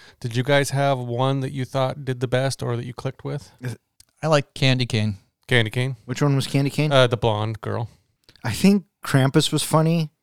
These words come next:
Speaker 3: He might be my favorite only 'cause he makes me laugh
Speaker 1: Mm-hmm.
Speaker 3: and he's kinda psychotic. And, um,
Speaker 1: I really wanted to see more out of Gingerbread.
Speaker 3: Well, okay, wh-, okay, which one was Gingerbread?
Speaker 1: Gingerbread's the one who punches the guy out in the beginning when he says,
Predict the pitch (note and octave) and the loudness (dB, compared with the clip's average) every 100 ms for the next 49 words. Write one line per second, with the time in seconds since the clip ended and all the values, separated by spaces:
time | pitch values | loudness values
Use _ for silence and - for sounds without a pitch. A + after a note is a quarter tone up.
0 | _ D3 C#3+ C3 C#3 C#3 C3+ C#3 A#2+ G2+ | _ -2 0 2 0 0 0 0 0 -2
1 | - A#2 B2+ A2+ A#2 A2+ A2+ G#2+ G#2+ G#2+ | -2 0 0 -2 -4 -2 -4 -2 -4 -4
2 | A2+ G2+ F2+ A#2+ - - _ A#2 A2 G#2 | -4 -6 -4 -8 -8 -18 _ -10 -6 -4
3 | F#2+ - A2 G#2 - F#2 E2+ G2 A#2 - | -6 -6 -4 -4 -6 -8 -8 -8 -10 -12
4 | _ - - - _ B2 A#2 G#2+ G2+ - | _ -20 -20 -20 _ -4 -2 -2 -4 -6
5 | A2 G2+ F#2+ F2+ E2+ - _ - D#3+ G#3 | -6 -6 -6 -8 -12 -18 _ -4 2 2
6 | F3 D#3 F3 F3 C#3 C3+ C#3 C3+ C3 - | 2 0 0 -2 -2 0 -2 -2 -6 -4
7 | B2 A#2 A#2 A#2 A2 G#2 - G#2+ G#2 G2+ | -4 -2 0 -2 -2 -6 -8 -8 -6 -8
8 | - F#2+ - - - D#3+ - D#3+ F3+ C#3+ | -8 -10 -14 -14 0 2 6 6 6 2
9 | B2 C#3+ D#3 D#3+ D#3 C3+ B2+ A2+ G#2+ F#2+ | -2 2 4 4 4 2 0 -2 -4 0
10 | C3+ F3+ G#3 E3 E3 C#3 C3+ C3 B2+ C3 | 2 4 2 2 0 0 -2 2 2 2
11 | B2+ - _ - C3+ - - D#3 D3+ C3 | -2 -8 _ -4 -4 -2 -2 -2 -2 -4
12 | B2+ B2 A#2 A#2 A#2+ A2+ A2 A#2 A#2+ A#2 | -2 0 0 -2 -4 -8 -4 -4 -2 -4
13 | A2+ - A#2+ A2+ A2 | -4 -4 0 0 -2